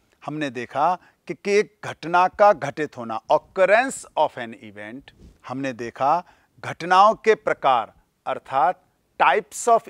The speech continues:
events, कितने प्रकार की घटनाएं हमारी हो सकती हैं। और सबसे बड़ी बात हमने इसमें पढ़ा कि किस तरह से समुच्चय जो हमने पढ़ा था वो हमारी अब घटनाओं और प्रायिकता में बहुत ज़रूरी है।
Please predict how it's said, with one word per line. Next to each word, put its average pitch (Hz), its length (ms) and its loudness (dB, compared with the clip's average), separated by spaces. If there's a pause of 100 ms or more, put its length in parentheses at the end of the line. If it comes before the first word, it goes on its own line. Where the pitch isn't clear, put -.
events, 123 500 -10 (120)
कितने 277 320 -6
प्रकार 165 460 0
की 156 180 -12
घटनाएं 120 460 -8
हमारी 110 280 -12
हो 104 160 -16
सकती 120 360 -16
हैं। 160 220 -4 (340)
और 170 140 6
सबसे - 520 2
बड़ी 220 200 4
बात 240 280 6 (320)
हमने 196 280 0
इसमें 196 260 -2
पढ़ा 160 340 2 (500)
कि 220 120 -6
किस - 280 -6
तरह 226 220 2
से 262 220 -4
समुच्चय 208 720 -2 (220)
जो 151 180 -4
हमने 165 260 -6
पढ़ा 120 320 -2
था 143 220 0 (400)
वो 208 280 8
हमारी 170 560 2 (140)
अब 190 220 4
घटनाओं 147 680 -2 (400)
और 139 120 -2 (140)
प्रायिकता 151 580 2
में 170 160 -6 (200)
बहुत 117 340 -6
ज़रूरी 165 440 -4
है। 190 240 0